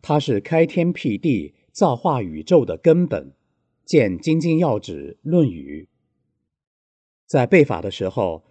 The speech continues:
法的力量与内涵自然地展现出来，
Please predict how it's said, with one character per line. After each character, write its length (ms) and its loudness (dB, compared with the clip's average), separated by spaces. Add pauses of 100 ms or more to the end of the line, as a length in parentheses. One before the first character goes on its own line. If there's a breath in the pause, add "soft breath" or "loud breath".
(120)
法 280 0
的 100 -4
力 220 2
量 280 -2
与 100 -8
内 220 0
涵 380 -8
自 220 0
然 200 -6
地 120 -4
展 260 -10
现 240 -4
出 180 -10
来， 320 -10